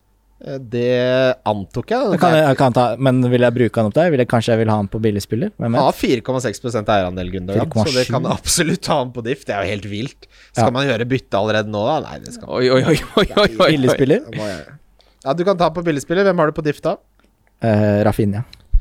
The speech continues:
Speaker 1: Han, eh, det
Speaker 3: Uff.
Speaker 1: er sånn, eh, Macarena. Det var gøy da det sto på, og nå holder det. Kast den, eh, C D-en i søpla.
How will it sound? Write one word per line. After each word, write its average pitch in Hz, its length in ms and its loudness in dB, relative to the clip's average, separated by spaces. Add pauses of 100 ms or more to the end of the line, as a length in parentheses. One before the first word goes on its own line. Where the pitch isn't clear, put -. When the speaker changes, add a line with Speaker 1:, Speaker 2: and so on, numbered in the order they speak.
(640)
Speaker 1:
Han, 113 320 -16
eh, - 320 -16 (440)
det 101 120 -4
Speaker 3:
Uff. 131 160 2
Speaker 1:
er 123 160 0
sånn, 107 420 -4
eh, 113 140 0
Macarena. 110 720 -2
Det 117 100 0
var 123 100 2
gøy 107 200 -4
da 113 140 0
det 135 120 -2
sto 107 200 -6
på, 135 260 -4
og 127 100 0
nå 113 80 -2
holder 98 400 0
det. 98 60 -6 (420)
Kast - 340 -10
den, 113 300 -6 (160)
eh, 123 60 -8
C - 80 -4 (180)
D-en 104 160 -12
i 110 80 -8
søpla. 107 380 -8